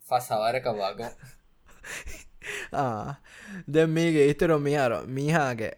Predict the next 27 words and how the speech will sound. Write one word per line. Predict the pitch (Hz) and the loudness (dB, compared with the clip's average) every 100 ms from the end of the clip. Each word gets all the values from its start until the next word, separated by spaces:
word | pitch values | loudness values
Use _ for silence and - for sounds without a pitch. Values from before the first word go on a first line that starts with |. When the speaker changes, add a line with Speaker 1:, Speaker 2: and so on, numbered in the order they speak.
| - | -12
Speaker 2:
ހަންގަނޑު | - 127 139 151 147 | -6 -4 2 4 4
ވެސް | 143 | 2
މީދީ | 135 131 110 | 0 -4 -4
ތުނި | 107 127 143 | -4 -2 0
ވެފަތާ. | 139 - - - - | -2 -4 -8 -8 -6
ފާރު | - 117 127 135 | -2 0 2 0
ވެސް | - 135 | -2 -6
މީދީ | 127 120 | -6 -6
ވައްޓާ | 110 - 131 | -6 -2 -2
ނަ | 110 | -2
ފަސޭހަ | 107 127 123 123 | -6 -6 -6 -6
ވެފަ. | - 127 - - - - _ _ _ _ _ _ | -6 -10 -12 -14 -20 -20 _ _ _ _ _ _
Speaker 1:
އާ، | - 50 - - - | -14 -14 -16 -20 -14
ހަމަ | 127 107 | -12 -12
ހުރިހާ | 95 110 139 | -12 -8 -2
އެއްޗެއް | 139 131 120 104 | -2 -2 -6 -8
ރެޑީ | 101 120 | -8 -8
ކޮށް | 123 117 | -8 -8
މިހެރި | 98 98 95 | -10 -14 -12
އެހެން | 101 107 101 | -12 -12 -10
ވައިރަސް | 92 101 104 - | -10 -10 -12 -16
އެއް | 104 | -16
އެއްޗެއް | 101 - 104 | -16 -14 -14
އައިއްސަ | 95 98 - 131 - _ _ _ _ _ _ _ _ - | -10 -12 -10 -10 -10 _ _ _ _ _ _ _ _ -18
އިންފެކްޓް | 110 107 107 - 104 | -16 -12 -12 -14 -20
ކުރުމަށް | 104 101 98 - _ | -16 -16 -16 -18 _
ދާ. | 120 | -14